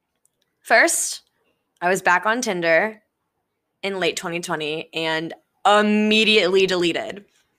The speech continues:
I found myself just swiping and not interested in what Tinder had to offer me. And then I decided that Hinge was probably the way to go. It's an app meant to be deleted, people.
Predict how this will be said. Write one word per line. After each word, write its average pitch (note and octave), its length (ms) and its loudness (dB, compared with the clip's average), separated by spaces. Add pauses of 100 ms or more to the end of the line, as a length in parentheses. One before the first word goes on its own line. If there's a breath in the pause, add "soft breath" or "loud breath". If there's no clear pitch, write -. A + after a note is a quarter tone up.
(140)
I G#3+ 120 0
found G3 260 2
myself G#3+ 400 2
just G#3 360 -4
swiping A3 840 -2 (120)
and F3+ 920 0 (360)
not F#3+ 460 -2
interested E3+ 500 -6
in E3+ 160 -8
what D#3+ 240 -4
Tinder E3 320 -8
had D#3+ 200 -6
to - 100 -4
offer C3+ 320 0
me. - 260 -20 (2250)
And A3 160 -4
then A#3+ 360 0 (360)
I A3+ 80 2
decided A3+ 420 0
that C4 120 -2
Hinge G3+ 340 -6
was G#3 120 -6
probably E3+ 440 0
the G#3+ 120 0
way D#3 200 -2
to B3 120 -10
go. G3+ 520 -4 (680)
It's G3 240 -8
an G#3+ 140 -10
app A3 260 -4
meant G3+ 240 -6
to G#3+ 100 -10
be A3+ 160 -4
deleted, F#3+ 600 -6
people. A3 540 -8